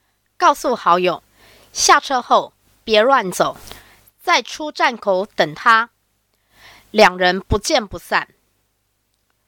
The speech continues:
出租车终于挪到了北京站，王先生急忙跳下车，向出站口跑去。好友已经在那里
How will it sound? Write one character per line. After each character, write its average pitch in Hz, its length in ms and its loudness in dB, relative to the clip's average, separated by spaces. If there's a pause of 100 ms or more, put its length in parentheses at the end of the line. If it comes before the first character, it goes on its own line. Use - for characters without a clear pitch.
(520)
出 330 200 2
租 330 200 -2
车 311 400 2 (100)
终 330 260 2
于 214 280 4 (220)
挪 190 320 2
到 339 260 4
了 196 160 -2
北 151 180 -12
京 202 240 -14
站， 196 240 -2 (1000)
王 220 180 0
先 262 220 2
生 208 400 -2
急 233 220 -10
忙 240 320 0
跳 311 260 -2
下 226 240 -2
车， 214 420 2
向 190 360 0
出 - 200 -8
站 294 240 0
口 180 200 -6
跑 - 260 -4
去。 - 260 -12 (1000)
好 233 260 0
友 254 260 4
已 220 200 -10
经 277 200 -10
在 277 220 0
那 240 180 2
里 190 240 -6